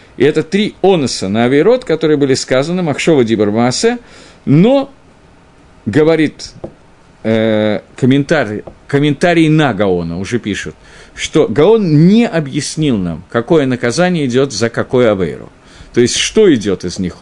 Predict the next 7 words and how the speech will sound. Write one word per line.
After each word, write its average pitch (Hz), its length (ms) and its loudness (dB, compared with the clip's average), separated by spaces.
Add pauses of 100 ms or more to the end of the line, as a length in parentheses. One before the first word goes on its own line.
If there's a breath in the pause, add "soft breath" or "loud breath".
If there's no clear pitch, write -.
Онос 147 600 -2
за 104 180 -4
махшову, 147 600 0 (340 loud breath)
или 123 180 0
онос 143 300 2
за 110 120 0
маасе, 127 560 0